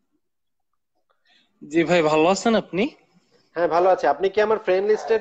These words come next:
Speaker 2: তুষার ভাইয়া নাকি আমার ফ্রেন্ড লিস্টের বাইরের তুষার ভাইয়া?
Speaker 1: না ভাইয়া, আমি আপনার ফ্রেন্ড লিস্টের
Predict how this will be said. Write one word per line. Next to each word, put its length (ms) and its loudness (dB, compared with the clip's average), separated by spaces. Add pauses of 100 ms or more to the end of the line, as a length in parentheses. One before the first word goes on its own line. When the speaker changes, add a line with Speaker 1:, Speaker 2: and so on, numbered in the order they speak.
Speaker 2:
তুষার 280 -4
ভাইয়া 380 0
নাকি 280 -4
আমার 160 -2
ফ্রেন্ড 240 -6
লিস্টের 240 -8
বাইরের 340 0
তুষার 300 -12
ভাইয়া? 300 -16 (3000)
Speaker 1:
না 300 0
ভাইয়া, 340 0
আমি 200 -2
আপনার 340 -4
ফ্রেন্ড 380 -4
লিস্টের 340 -4